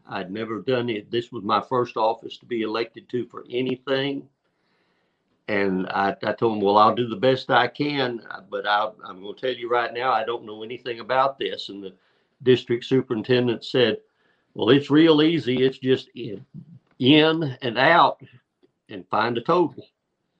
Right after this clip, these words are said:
Well, I wasn't even sure I could do that. But once I got into it,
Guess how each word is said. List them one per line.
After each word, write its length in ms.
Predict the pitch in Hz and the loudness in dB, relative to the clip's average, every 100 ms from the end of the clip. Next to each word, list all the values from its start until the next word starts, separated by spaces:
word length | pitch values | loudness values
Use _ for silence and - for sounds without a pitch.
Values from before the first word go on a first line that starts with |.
| _ _ _ _ _ | _ _ _ _ _
Well, 400 | - 101 107 107 - - | -10 -4 -2 -4 -8 -12
I 180 | 101 110 | 0 2
wasn't 340 | 139 135 120 | 2 0 -2
even 160 | 123 110 | -4 -4
sure 280 | - 135 120 | -2 0 2
I 100 | 120 | 0
could 220 | - 95 | -4 -4
do 180 | 123 117 | -4 -2
that. 360 | 120 131 78 - _ _ _ _ _ _ _ _ _ | 0 -2 -4 -12 _ _ _ _ _ _ _ _ _
But 320 | 98 95 90 - _ _ - - _ _ _ | -8 -6 -6 -10 _ _ -20 -20 _ _ _
once 420 | - 113 120 - | -8 2 2 4
I 80 | 131 | 2
got 260 | 127 151 190 | 4 4 4
into 340 | 269 - 165 | 0 -2 -4
it, 160 | 214 | -4